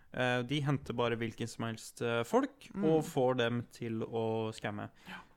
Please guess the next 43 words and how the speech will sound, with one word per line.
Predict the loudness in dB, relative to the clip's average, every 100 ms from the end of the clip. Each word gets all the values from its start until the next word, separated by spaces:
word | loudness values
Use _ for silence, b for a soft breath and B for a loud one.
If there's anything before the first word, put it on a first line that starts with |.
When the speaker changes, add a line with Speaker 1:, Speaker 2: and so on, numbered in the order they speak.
| -6
Speaker 1:
Eh, | -2 0
men | 0 0
hvis | -2 -2
du | 0 2 2
begynner | 2 2 4
å | 4
gjøre | 4 4
det | 2
over | 0 0 0
internett, | -2 -2 -4
så | -4 -6
blir | -4
det | -6
plutselig | -8 -10 -6 -4 -2
litt | -6 -6
mer | -6 -4
komplisert. | -4 -4 -4 -2 0 0 -4 -8
Speaker 2:
Mm. | -4 -2 -2
Speaker 1:
Og | -2 0
da | 4 4 4
blir | 0 -2
det | -2
jo | -2 -4
sånn | -4 -4 -4
at | -6
du |
ikke | -10 -10 -10
kan | -8
få | -4 -2 -2
hvem | -6
som | -6 -8
helst | -6 -6
lenger. | -2 -2 -4 -6
Speaker 2:
Nettopp. | -8 -8 -12 -14 -20 -20 -14
Men | -4 -2 -2
tingen | -4 -2 0
er | 0
at | -2
du | -4
kan | -2
også | 0 0 -4 -18 _ _ -4
automatisere | -4 -4 -6 -6 -6 -6 -4 -2 0 -2 -2
det. | -8